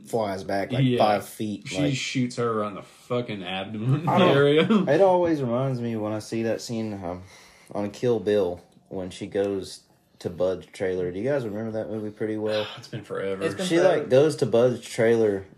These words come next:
Speaker 1: to, like, kill him, more or less, and she's, like, not, like, going right towards the door to rip it open. He's, like, already knows she's there, and he
Speaker 3: Mm-hmm.
Speaker 1: shoots her.
Speaker 3: Yeah.
Speaker 1: She flies back. Like, that's what I think of every
Speaker 2: Yeah.
Speaker 1: time, 'cause it's such a, mm.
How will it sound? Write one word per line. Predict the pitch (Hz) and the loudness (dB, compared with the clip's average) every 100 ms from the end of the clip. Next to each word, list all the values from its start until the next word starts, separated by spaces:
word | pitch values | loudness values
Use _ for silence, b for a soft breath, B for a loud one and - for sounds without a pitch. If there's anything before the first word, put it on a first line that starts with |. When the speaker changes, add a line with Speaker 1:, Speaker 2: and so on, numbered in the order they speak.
| - | -6
Speaker 1:
to, | 104 92 | 0 2
like, | 92 - | 0 2
kill | 123 127 107 | 2 4 2
him, | |
more | 98 98 98 | -2 -2 0
or | |
less, | 95 98 95 - | 2 0 -2 -6
and | 95 | -10
she's, | - 104 | -10 -4
like, | 101 98 - _ _ - | -4 -6 -12 _ _ -6
not, | 110 107 101 | -4 -4 -4
like, | 92 90 _ - | -6 -8 _ 0
going | 110 113 107 | 2 2 2
right | 110 98 | 0 0
towards | 117 110 101 | 0 0 0
the | 98 | -2
door | 104 110 | 2 2
to | |
rip | 95 104 107 | 2 0 2
it | 95 | 0
open. | 98 107 98 92 | 0 -2 -4 -8
He's, | 104 107 | -6 -4
like, | 92 90 | -4 -2
already | 95 98 | -4 -4
knows | 98 98 95 | -4 -4 -6
she's | 95 90 | -8 -6
there, | 92 101 104 | -2 0 -2
and | 98 87 | -6 -8
he | 110 | -8
Speaker 3:
Mm-hmm. | |
Speaker 1:
shoots | 101 95 120 110 - | -8 -6 -4 -4 -6
her. | 110 110 - | -8 -8 -10
Speaker 3:
Yeah. | 117 104 | -8 -4
Speaker 1:
She | 120 | -6
flies | - 107 113 110 | 0 2 4 2
back. | 92 104 113 - - | 0 -2 -2 -4 -6
Like, | 104 101 | -2 0
that's | 131 131 | 0 0
what | 113 | 0
I | 113 | 0
think | 113 104 98 | -2 -6 -4
of | 90 | -2
every | 95 92 | -2 -2
Speaker 2:
Yeah. | |
Speaker 1:
time, | 101 101 95 90 | -4 -8 -8 -8
'cause | 98 | -6
it's | 131 | -6
such | - 131 120 | -4 -6 -6
a, | 87 - - - - | -10 -12 -20 -12 -8
mm. | - 170 143 107 | 0 2 2 0